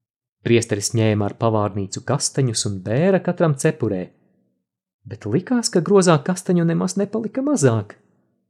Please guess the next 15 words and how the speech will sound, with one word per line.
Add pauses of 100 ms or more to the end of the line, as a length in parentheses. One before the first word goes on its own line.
(580)
Tā
viņš
tos
izdalīja
četrsimt
bērniem. (1400)
Kad
Buzetī
nesa
grozu
atpakaļ
virtuvē,
viņš
redzēja,
ka